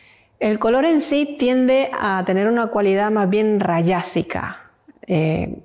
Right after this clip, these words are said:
recordemos que rayas es actividad. Entonces el color debe aplicarse con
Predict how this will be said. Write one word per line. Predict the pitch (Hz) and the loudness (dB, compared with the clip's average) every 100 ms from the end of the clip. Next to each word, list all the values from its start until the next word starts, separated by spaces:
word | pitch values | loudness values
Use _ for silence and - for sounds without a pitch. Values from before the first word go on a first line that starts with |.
| - | -8
recordemos | 156 151 170 175 175 185 | -6 -4 -2 0 0 -2
que | - 196 180 | -4 -4 -4
rayas | 202 175 175 180 196 190 - | -4 -2 -2 0 -2 -4 -8
es | - 170 170 - - | -4 -2 -4 -8 -8
actividad. | 170 - 185 180 185 165 - - - _ _ _ _ - | -6 -2 0 2 0 -2 -6 -18 -20 _ _ _ _ -4
Entonces | 202 233 233 233 226 | 0 0 0 0 0
el | 220 | -2
color | 208 202 220 | 0 0 0
debe | 208 214 226 | 2 2 0
aplicarse | 202 190 185 190 185 - 196 | -2 -4 -2 -2 -4 -4 -4
con | - 185 175 175 | -4 -2 -2 -4